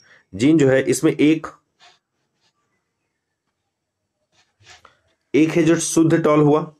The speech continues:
genotypic देखिए, genotypic अगर रेशियो कैसे निकलता है, Genotype अगर देखने की कोशिश करें, तो genotype में हमको दो तीन गो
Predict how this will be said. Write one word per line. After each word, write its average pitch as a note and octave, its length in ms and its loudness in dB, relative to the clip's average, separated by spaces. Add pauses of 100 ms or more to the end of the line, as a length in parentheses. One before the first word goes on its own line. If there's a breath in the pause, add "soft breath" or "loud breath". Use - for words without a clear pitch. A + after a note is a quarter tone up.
(180)
genotypic C3+ 520 0
देखिए, C#3 320 -4 (840 soft breath)
genotypic A2+ 760 -2 (1500)
अगर G#2+ 140 0
रेशियो A#2 300 0
कैसे B2 240 -2
निकलता G2+ 340 -2
है, A#2+ 140 -8 (920 loud breath)
Genotype A#2 540 -2
अगर G#2 180 0
देखने G2 280 -2
की G2+ 60 -4
कोशिश F#2 300 -4
करें, G2+ 220 -6 (520 loud breath)
तो G#2+ 60 -4
genotype D#3 520 0
में D#3+ 60 0
हमको D#3 220 0
दो D3 220 2
तीन D#3 240 0
गो C#3+ 120 2